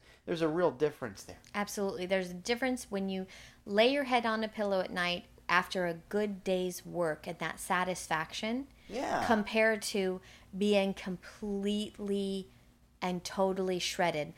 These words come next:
Speaker 2: Like that, uh, quote from The Hobbit where he said, "I felt like butter
Speaker 1: Spread over
Speaker 2: spread
Speaker 1: too
Speaker 2: over
Speaker 1: much
Speaker 2: too
Speaker 1: bread."
Speaker 2: much bread.
Speaker 1: Yeah.
Speaker 2: And that's such a beautiful imagery of,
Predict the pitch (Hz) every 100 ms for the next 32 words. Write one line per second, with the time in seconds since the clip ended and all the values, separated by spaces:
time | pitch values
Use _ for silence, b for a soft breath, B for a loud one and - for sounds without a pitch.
0 | B B 196 180 190 180 175 180 170 160
1 | 165 - 202 190 - 175 170 - 180 165
2 | 156 170 165 165 165 170 165 151 - 170
3 | 175 165 156 - - 175 170 160 160 -
4 | - 107 104 208 196 185 175 165 165 -
5 | 180 165 156 - 170 151 139 143 B B
6 | B - 180 180 170 170 - 202 196 170
7 | 160 175 190 208 208 - 180 165 - 180
8 | 180 170 - 156 147 - 156 151 160